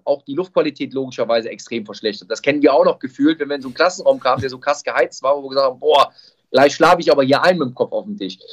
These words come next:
Und durch diese Messung hat man gemerkt, man kann es nachhaltiger einstellen, ähm, le-, vielleicht länger laufen lassen, aber viel weniger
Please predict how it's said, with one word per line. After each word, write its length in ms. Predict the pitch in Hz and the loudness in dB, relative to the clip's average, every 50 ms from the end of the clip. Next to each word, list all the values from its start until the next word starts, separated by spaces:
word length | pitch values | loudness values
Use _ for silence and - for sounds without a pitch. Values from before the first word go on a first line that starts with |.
| - _ _ | -20 _ _
Und 140 | - 127 131 | 2 6 6
durch 180 | 139 131 131 131 | 6 6 4 2
diese 420 | 135 131 131 135 131 127 120 - _ | 2 4 6 8 6 6 4 2 _
Messung 600 | - 123 147 196 220 - - 147 123 113 104 104 _ _ _ | -8 -4 -2 -2 -2 -2 -4 -4 -6 -6 -8 -16 _ _ _
hat 140 | - 139 - | -8 -8 -8
man 120 | - 147 139 | -8 -10 -10
gemerkt, 460 | 131 120 123 135 156 165 190 190 _ _ _ _ _ _ _ _ _ - | -10 -6 -6 -4 -4 -4 -6 -8 _ _ _ _ _ _ _ _ _ -6
man 100 | 139 135 | -6 -6
kann 200 | 131 - 202 175 | -4 -6 -6 -6
es 240 | 156 131 - - _ _ _ _ _ _ _ - | -6 -8 -10 -14 _ _ _ _ _ _ _ -6
nachhaltiger 640 | 123 139 165 180 - - 151 135 131 123 135 117 | -2 -2 -2 -2 0 -2 -2 -2 -2 -4 -6 -4
einstellen, 640 | 123 143 175 185 190 - 180 180 196 220 233 240 - _ _ - | -4 -6 -6 -8 -8 -4 -2 -2 0 -2 -4 -10 -14 _ _ -2
ähm, 340 | 147 143 139 143 143 143 - - | 2 2 2 2 -2 -8 -16 -16
le-, 240 | - 135 135 156 - - | -8 -4 -4 -4 -4 -6
vielleicht 340 | 131 143 147 143 139 135 - | -4 0 0 0 0 0 0
länger 200 | 170 175 170 151 | 0 0 2 2
laufen 340 | 139 139 160 190 190 - 190 | 2 2 2 2 0 -4 -8
lassen, 200 | 170 156 - 147 | -10 -8 -10 -12
aber 160 | 139 143 135 | -14 -14 -16
viel 240 | - - 175 165 147 | -16 -16 -14 -6 -4
weniger 540 | 165 175 170 165 147 151 147 147 139 - | -4 -4 -2 2 4 6 6 6 4 0